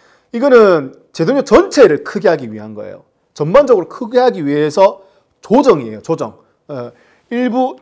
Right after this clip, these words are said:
정비하시는 분들이 조정을 해서 쓸 수 있는 게 뭐냐라고 물어보는 개념이라고 보시면 되겠습니다. 그래서, 음,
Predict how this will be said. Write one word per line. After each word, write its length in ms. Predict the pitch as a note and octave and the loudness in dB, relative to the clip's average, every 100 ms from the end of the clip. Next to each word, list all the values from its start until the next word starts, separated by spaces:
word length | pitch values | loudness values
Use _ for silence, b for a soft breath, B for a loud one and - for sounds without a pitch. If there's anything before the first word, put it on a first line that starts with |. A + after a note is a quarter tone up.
| _ | _
정비하시는 920 | D#3+ D3+ D#3+ A#3 B3 B3 C4 A#3+ G3 | -8 -8 -4 2 4 4 -2 -6 -6
분들이 600 | F3 D#3 D3+ F3+ F#3 _ | -6 -6 -4 -6 -8 _
조정을 560 | G#3+ A#3+ A#3 F#3+ C#3+ | -2 0 0 -2 -4
해서 280 | D3+ G3 G#3+ | -4 -2 -2
쓸 220 | G3+ A#3 | -4 -12
수 300 | G#3+ - A#3 - | -14 -12 -14 -12
있는 460 | F#3 E3+ G3 A#3 A3+ | -12 -10 -10 -10 -4
게 200 | E3+ C#3+ | -2 -2
뭐냐라고 1000 | D3 A#2 A#2+ E3 C#3 A2 G2+ B2 A#2+ A#2+ _ | -8 -14 -6 -2 -2 -2 -10 -12 -14 -16 _
물어보는 500 | F3+ G#3 E3+ C#3+ C3 | -12 -6 -6 -6 -12
개념이라고 440 | A2+ A2+ C3 C3 A2 | -14 -14 -10 -10 -10
보시면 260 | G#2+ A2 | -14 -16
되겠습니다. 520 | G#2 G#2 A#2 A2 G#2 | -16 -18 -18 -18 -16
그래서, 380 | B2 D3+ F#3 G#3+ B B B B - | -12 0 2 2 B B B B -10
음, 280 | E3+ A#2+ | -10 -10